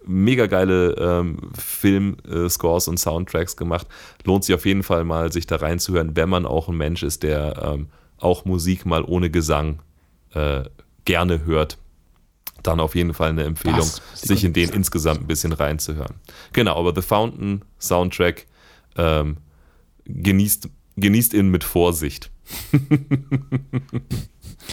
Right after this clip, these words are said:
Speaker 2: Na, okay. Gut. Ja. Also ich,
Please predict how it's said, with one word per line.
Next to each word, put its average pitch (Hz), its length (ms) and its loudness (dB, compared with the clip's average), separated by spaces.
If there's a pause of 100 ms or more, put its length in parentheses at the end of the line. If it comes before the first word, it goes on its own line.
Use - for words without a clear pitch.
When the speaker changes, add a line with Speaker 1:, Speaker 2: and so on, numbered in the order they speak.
(1500)
Speaker 2:
Na, 95 180 -2
okay. 117 600 2 (1160)
Gut. 135 600 0 (520)
Ja. 117 280 2 (1700)
Also 123 200 0
ich, 135 320 -4